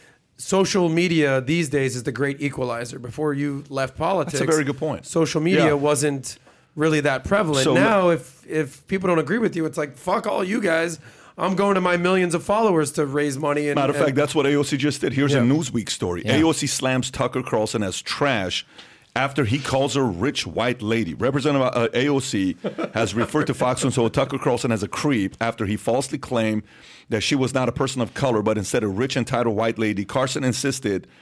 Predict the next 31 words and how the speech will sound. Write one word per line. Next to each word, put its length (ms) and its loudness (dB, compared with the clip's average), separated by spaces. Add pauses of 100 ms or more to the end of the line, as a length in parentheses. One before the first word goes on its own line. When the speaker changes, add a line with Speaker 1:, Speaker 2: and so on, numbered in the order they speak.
(480)
Speaker 2:
uh, 220 0
that 240 0
A 120 2
O 100 2
C 400 2
was 320 -2
white 480 -2
despite 420 -2
her 120 -2
shade 540 0
while 320 0
discussing 640 -2
the 180 0
upcoming, 540 0 (120)
uh, 40 -6
book, 440 -6 (420)
Take 240 0
Up 120 0
Space, 440 0
the 220 -6
unprecedented 720 0
A 100 2
O 80 2
C. 160 -4
Carlson 380 -2
took, 260 -6
uh, 100 0
exception 500 -4
to 260 -2
the 100 -4
book, 300 -2